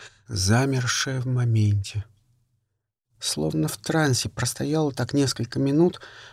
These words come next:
а когда осознание всего, что наговорила Вика, и того, что пришлось увидеть, внезапно ударило реальностью, согнулась пополам в горьких рыданиях. Так больно мне ещё никогда не было. Хотелось выть,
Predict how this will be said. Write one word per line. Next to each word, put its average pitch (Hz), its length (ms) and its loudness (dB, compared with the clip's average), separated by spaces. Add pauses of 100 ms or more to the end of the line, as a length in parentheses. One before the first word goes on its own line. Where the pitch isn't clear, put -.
(100)
а 135 80 -6
когда 143 320 -2
осознание 147 800 4
всего, 147 440 2
что - 220 -2
наговорила 135 580 4
Вика, 139 460 4 (300)
и 170 80 -2
того, 170 260 4
что 147 220 0
пришлось 165 500 2
увидеть, 165 480 6
внезапно 147 600 6
ударило 139 560 4
реальностью, 151 760 2 (460)
согнулась 143 640 4
пополам 120 580 -2
в 110 120 -2
горьких 110 640 0
рыданиях. 117 840 2 (1200)
Так 127 160 -2
больно 139 440 0
мне 131 240 2
ещё 123 260 0
никогда 123 460 2
не 110 240 4
было. 110 300 2 (720)
Хотелось 175 720 2
выть, 113 640 2